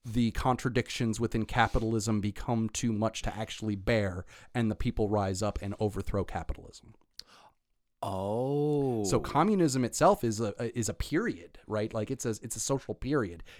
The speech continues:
Speaker 1: It is not itself, I mean, it, it, it is itself a system of government, but we're talking about, it's a system of government the way we're talking about capitalism is a system of government, right?
Speaker 2: S-, so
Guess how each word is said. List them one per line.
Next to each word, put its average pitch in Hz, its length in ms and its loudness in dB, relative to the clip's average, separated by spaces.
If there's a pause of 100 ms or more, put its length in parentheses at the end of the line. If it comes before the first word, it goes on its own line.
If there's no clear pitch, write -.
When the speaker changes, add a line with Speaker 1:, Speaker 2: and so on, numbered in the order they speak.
Speaker 1:
It 151 160 8
is 127 220 4
not 127 560 4 (600)
itself, - 760 4
I 160 60 6
mean, 143 160 6
it, 135 100 4
it, 143 260 4
it 143 120 6
is 135 160 4
itself 127 280 0
a 117 60 -2
system 117 300 -6
of 104 80 -4
government, 117 340 2
but 123 140 4
we're 120 100 4
talking 123 300 2
about, 113 180 4
it's 107 220 -2
a 104 40 -6
system 123 300 -6
of 113 60 -2
government 110 320 0
the 113 80 -2
way 110 100 4
we're 104 100 0
talking 110 280 -2
about 104 200 -2 (220)
capitalism 101 680 0
is 87 100 -6
a 87 60 -6
system 90 340 -6
of 85 140 -8
government, 85 400 -12
right? 104 220 2
Speaker 2:
S-, - 80 -2
so 143 360 6